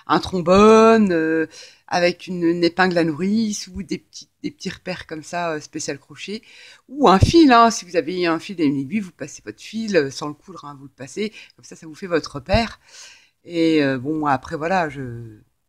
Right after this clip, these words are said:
j'ai l'habitude, donc je sais où je me suis arrêtée, où j'ai commencé. Mais c'est-à-dire qu'à chaque fois que vous commencez un rang, pour être sûr, bah, hop, vous marquez votre, euh, votre maille, comme ça, vous savez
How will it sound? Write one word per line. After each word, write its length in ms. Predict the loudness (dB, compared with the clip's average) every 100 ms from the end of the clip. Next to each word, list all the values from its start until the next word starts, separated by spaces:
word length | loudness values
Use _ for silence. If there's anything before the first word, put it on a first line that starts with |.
| _ _ _
j'ai 100 | -8
l'habitude, 380 | -6 -8 -14
donc 240 | -12 -10 -10
je 100 | -10
sais 340 | -10 -8 -10 -12
où 240 | -20 -20
je 120 | -14
me 80 | -12
suis 220 | -10 -10
arrêtée, 500 | -10 -10 -12 -8 -6
où 160 | -6 -8
j'ai 100 | -10
commencé. 420 | -8 -10 -12 -20 _ _ -20 -20 _ _ _
Mais 260 | -6 -6 -8 _ _
c'est-à-dire 400 | -10 -6 -4 -6
qu'à 100 | -8
chaque 260 | -8 -8
fois 180 | 0 2
que 40 | 2
vous 80 |
commencez 420 | -4 -4 -4 -4 -2
un 120 | 0
rang, 380 | 4 2 2 _ _
pour 140 | -12 -12
être 100 | -8
sûr, 240 | -8 -4
bah, 260 | -2 -4 _
hop, 100 | -12 _ _ _ _ _
vous 80 | -6
marquez 320 | -6 -4 -4
votre, 300 | -4 -4 -2
euh, 380 | 0 -2 -8 -16 _ _ _
votre 160 | -20 _
maille, 340 | 0 2 2 -2 _ _ _
comme 140 | -12 -6
ça, 140 | -6
vous 120 | -6
savez 500 | -4 -4 -2 -6 -8